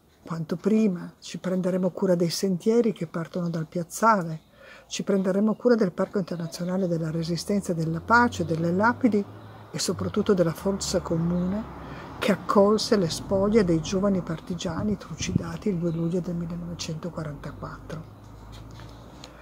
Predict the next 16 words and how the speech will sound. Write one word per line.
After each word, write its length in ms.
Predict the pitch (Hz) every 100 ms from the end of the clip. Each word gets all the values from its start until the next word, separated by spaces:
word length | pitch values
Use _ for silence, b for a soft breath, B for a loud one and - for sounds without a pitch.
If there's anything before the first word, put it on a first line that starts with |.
| B
Cercheremo 540 | - - - 240 269 285
di 140 | 226
riprendere 600 | 214 208 190 196 202 196 180
anche 280 | 165 165
con 260 | 185 185 185
maggiore 720 | 180 175 - 214 220 214 196
determinazione 1300 | 175 170 185 170 175 170 170 - - 202 214 226 240 - B B -
la 100 | 180
nostra 380 | 190 208 - 208
attività 680 | - 165 170 - - 196 214 - - - -
con 100 | 208
un 180 | 196
nuovo 200 | 214 254
lavoro 320 | 269 180 185 180
di 140 | 175
squadra 640 | - - 160 165 170 185